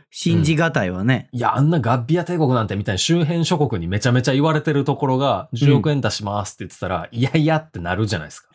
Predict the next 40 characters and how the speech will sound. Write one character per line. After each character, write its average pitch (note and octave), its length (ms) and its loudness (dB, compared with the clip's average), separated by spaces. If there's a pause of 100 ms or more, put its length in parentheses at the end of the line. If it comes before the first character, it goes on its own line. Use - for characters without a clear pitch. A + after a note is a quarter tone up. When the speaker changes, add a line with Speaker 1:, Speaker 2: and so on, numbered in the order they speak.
Speaker 1:
嘘 D#3+ 300 2
く F3+ 100 0
さ B2+ 180 2
い F#2+ 60 -4
わ、 G2 120 -12
ち G#2+ 100 -8
ょ F#2 40 -4
っ - 20 -20
と。 - 220 -20
Speaker 2:
ね。 A#2+ 320 -2 (440)
し - 80 0
か C4+ 100 2
も A2 120 -2
さ、 D#2 320 -4 (200)
こ F3+ 120 0
の C#4 100 2
人 D#3+ 160 0
っ - 40 -10
て G2+ 80 0
ま F#2+ 140 0
あ、 E2+ 60 0
そ G#2 100 -8
の、 E2 400 -8 (100)
古 D#3 140 0
物 B3+ 140 -2
商 G#2+ 180 0
や F#2 80 2
っ - 100 -8
て A#2 80 0
る G#2 60 2
わ A2 100 2
け F#2+ 60 -6
や D#2 80 -4
か D#2+ 80 -12
ら、 D#2+ 380 -10
Speaker 1:
は B2+ 220 0
い。 - 180 -10 (320)
Speaker 2:
金 C#4 340 0
に C#4 140 2
は E2+ 360 0